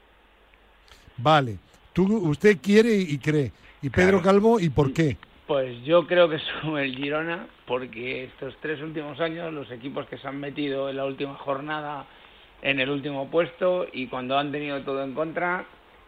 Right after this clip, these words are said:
Speaker 3: en el campo del rival lo ha-, lo han sacado. Y además, eh, ya lo hablamos la semana pasada,
Speaker 2: Sí, no, no,
Speaker 3: pero,
Speaker 2: sí, sí.
Speaker 3: pero reitero, eh, como ha dicho el profe ahora, es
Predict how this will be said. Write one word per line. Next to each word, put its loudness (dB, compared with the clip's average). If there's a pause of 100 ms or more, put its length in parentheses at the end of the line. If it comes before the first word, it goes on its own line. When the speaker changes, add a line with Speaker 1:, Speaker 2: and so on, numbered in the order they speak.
(220)
Speaker 3:
en -6
el -6
campo 0
del 0
rival -2
lo -8
ha-, -16
lo -10
han -14
sacado. -8
Y -6
además, -6
eh, -16 (300)
ya -2
lo 4
hablamos 2
la -2
semana -6
pasada, 0 (220)
Speaker 2:
Sí, -2
no, -2
no, -2
Speaker 3:
pero, 0
Speaker 2:
sí, -2 (140)
sí. -8
Speaker 3:
pero 4
reitero, 4 (200)
eh, -10
como -12
ha -10
dicho -8
el -10
profe -10
ahora, -2
es -10